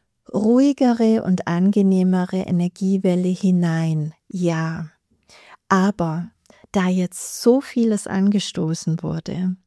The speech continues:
so viele, ähm, Dinge geschehen sind, läuft unser ganzes Energiesystem auf Hochtouren.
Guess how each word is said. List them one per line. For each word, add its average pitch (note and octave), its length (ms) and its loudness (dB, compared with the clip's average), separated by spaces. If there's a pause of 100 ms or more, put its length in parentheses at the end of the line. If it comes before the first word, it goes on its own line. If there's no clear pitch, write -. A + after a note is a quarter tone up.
(160)
so - 520 -4
viele, A3 720 0 (640)
ähm, F#3 540 2 (720)
Dinge C4 300 4
geschehen A3 640 2
sind, D#3+ 580 -6 (500)
läuft G3 480 2
unser F#3 360 2
ganzes G3 520 0
Energiesystem F#3 960 -2
auf - 340 -6
Hochtouren. F#3 920 -6